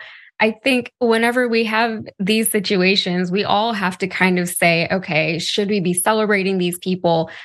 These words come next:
Wh-, why were we celebrating them in the first place? And why have we clung on to these people for so long?" He was a hundred years old and he was still in the ear of presidents, as you mentioned. And we have to ask, why is that?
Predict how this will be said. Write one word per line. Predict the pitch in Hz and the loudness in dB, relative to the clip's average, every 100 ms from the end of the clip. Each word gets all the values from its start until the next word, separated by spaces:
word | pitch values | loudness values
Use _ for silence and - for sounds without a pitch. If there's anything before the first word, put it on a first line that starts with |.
| - _ | -20 _
Wh-, | 180 180 220 - | -2 2 4 4
why | 190 233 | 0 2
were | 233 226 | 0 0
we | 226 | 0
celebrating | 214 208 208 196 | 0 0 0 0
them | 190 185 | 0 0
in | |
the | 175 180 | -2 -2
first | 202 208 - | -2 -2 -2
place? | 185 185 185 | 2 2 2
And | 196 | 2
why | 202 254 | 2 2
have | |
we | 233 190 | 0 -4
clung | - - 220 220 | -6 -2 2 2
on | 180 185 220 | 2 2 2
to | 208 | 2
these | 170 160 | 0 0
people | 180 180 | -2 -2
for | 175 180 | 0 0
so | - 170 160 | 2 2 2
long?" | 202 190 165 | 2 2 2
He | 208 | 0
was | 208 | 2
a | 196 | 0
hundred | 190 226 247 240 | 0 0 0 0
years | 220 214 202 | 0 0 0
old | 226 202 190 | 0 0 0
and | 196 | -2
he | 180 190 | 0 0
was | 185 - | -2 0
still | 202 202 | 2 2
in | 175 170 | 2 0
the | - | 0
ear | 165 151 | 0 0
of | 156 | 0
presidents, | 233 226 214 208 | 0 0 0 0
as | 196 180 | 0 0
you | 190 | 0
mentioned. | 180 175 175 170 170 175 - - - | 2 0 0 -2 -2 -4 -14 -20 -6
And | - 185 185 | 0 2 2
we | 196 | 2
have | 202 196 | 0 0
to | - | 0
ask, | 185 175 180 | 2 0 -2
why | - 175 190 185 180 175 | -6 -2 0 2 0 0
is | 165 165 | -2 -4
that? | - 151 - | -2 -2 -2